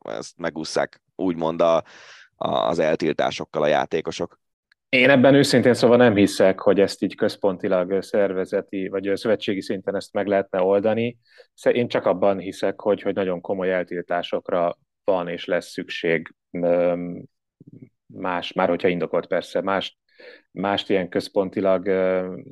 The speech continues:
Speaker 2: irányítva nem, nem látok más megoldást.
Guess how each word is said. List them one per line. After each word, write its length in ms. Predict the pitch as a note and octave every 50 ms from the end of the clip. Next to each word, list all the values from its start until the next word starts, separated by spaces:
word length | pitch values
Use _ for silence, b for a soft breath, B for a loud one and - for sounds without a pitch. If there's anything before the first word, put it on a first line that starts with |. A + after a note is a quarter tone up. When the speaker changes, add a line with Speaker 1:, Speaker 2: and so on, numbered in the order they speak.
| G#2 _ _ _ _ _ _
Speaker 2:
irányítva 600 | - - F#2 F#2 F#2 F2+ F2+ F2+ F2 - G2 F2+
nem, 200 | F2+ F2+ E2+ E2+ -
nem 140 | F#2+ F2+
látok 340 | F2 E2 D#2 - - F2+ F2
más 220 | - E2+ E2 E2+ -
megoldást. 520 | - F#2 F#2 F#2+ F#2 F#2 - - - -